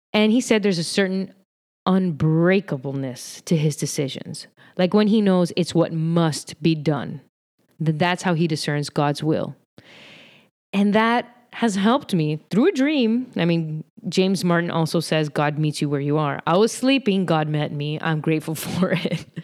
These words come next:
And so I've been weighing these two options, and a few things have happened that you could call signs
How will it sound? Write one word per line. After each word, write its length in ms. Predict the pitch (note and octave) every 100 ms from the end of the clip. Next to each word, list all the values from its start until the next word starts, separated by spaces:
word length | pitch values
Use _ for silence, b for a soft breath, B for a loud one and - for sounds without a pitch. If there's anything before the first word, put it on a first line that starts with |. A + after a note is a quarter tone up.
| B B B B -
And 600 | G3 F#3 F3+ F3 F3 - _ _ b b b _ _ _ _ - _
so 140 | - A3+
I've 140 | G#3+
been 300 | A#3+ A#3 A3+
weighing 420 | G3 A3+ B3 B3+
these 180 | G#3+ F3+
two 200 | - G#3 -
options, 520 | A3+ G#3 - F3 E3
and 100 | G3+
a 60 |
few 300 | G#3 B3+ D4
things 340 | C4 A3 G#3+ G#3
have 120 | F3
happened 500 | D#3+ F#3 F#3 E3+ E3+
that 180 | E3+ -
you 160 | G3
could 180 | F#3+ G#3
call 280 | - F3 E3
signs 920 | - - C3+ C#3 C#3+ D3+ E3+ E3+ -